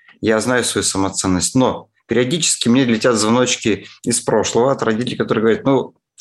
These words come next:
это, конечно, хорошо, но это не самое важное". И они опять, э, пытаются как бы сломить её и перевести обратно. Вот эту зависимость нужно прекратить, нужно сепарироваться.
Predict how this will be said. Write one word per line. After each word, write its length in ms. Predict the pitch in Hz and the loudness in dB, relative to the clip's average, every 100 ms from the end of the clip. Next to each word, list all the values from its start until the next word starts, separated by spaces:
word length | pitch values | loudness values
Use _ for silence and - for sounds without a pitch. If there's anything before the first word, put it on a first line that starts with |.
| - | -4
это, 160 | 123 - | -4 -2
конечно, 360 | 120 117 113 | 0 0 0
хорошо, 560 | 151 147 147 160 95 - _ _ _ _ - | 0 0 0 -2 -2 -10 _ _ _ _ -2
но 80 | |
это 140 | 113 110 | -2 0
не 60 | |
самое 340 | 131 156 107 95 | -2 0 0 0
важное". 400 | 104 87 87 87 - | 0 -2 -4 -6 0
И 80 | |
они 160 | 123 147 | 2 2
опять, 280 | - 156 - - | 2 0 -4 -6
э, 320 | - 107 117 - | -4 -2 -4 -6
пытаются 420 | - - 127 123 - | -4 0 0 0 0
как 140 | 113 | 0
бы 60 | 107 | 0
сломить 480 | - 113 131 135 117 | 0 2 2 2 0
её 100 | 110 | 0
и 120 | - | -2
перевести 460 | 110 110 110 - 117 | -2 0 0 0 -2
обратно. 480 | 107 107 98 101 101 - - | -2 -2 -4 -8 -10 -14 -6
Вот 120 | 117 117 | -2 -2
эту 160 | 104 | 0
зависимость 600 | 101 120 151 151 110 92 | 0 2 2 2 0 0
нужно 240 | 107 107 101 | -2 0 0
прекратить, 560 | 107 110 123 120 - 104 | -2 -4 -4 -6 -4 -2
нужно 220 | 107 101 | 0 0
сепарироваться. 880 | - - 113 104 90 - - - | -2 -2 0 0 -2 -6 -6 -8